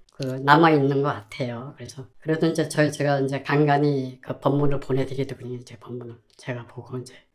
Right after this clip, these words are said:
그러면 이제 "읽었습니까? 보셨습니까?" 그러면 "봤대요, 무조건." "끝까지 잘 봤습니까?" 그러니까 "잘 봤대요."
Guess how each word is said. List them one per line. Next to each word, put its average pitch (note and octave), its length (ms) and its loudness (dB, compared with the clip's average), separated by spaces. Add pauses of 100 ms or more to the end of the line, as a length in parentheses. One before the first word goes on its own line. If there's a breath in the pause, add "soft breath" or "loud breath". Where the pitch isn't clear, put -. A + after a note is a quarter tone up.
(120)
그러면 C#3 180 -4
이제 C#3 120 -6
"읽었습니까? C#3 840 -6
보셨습니까?" C#3 720 -4
그러면 C3 340 -8 (260)
"봤대요, C3+ 540 -2
무조건." B2 400 -12 (520)
"끝까지 D#3+ 360 -4
잘 C#3 220 -2
봤습니까?" C3+ 520 -4
그러니까 B2+ 320 -8 (760)
"잘 - 180 -10
봤대요." B2+ 500 -8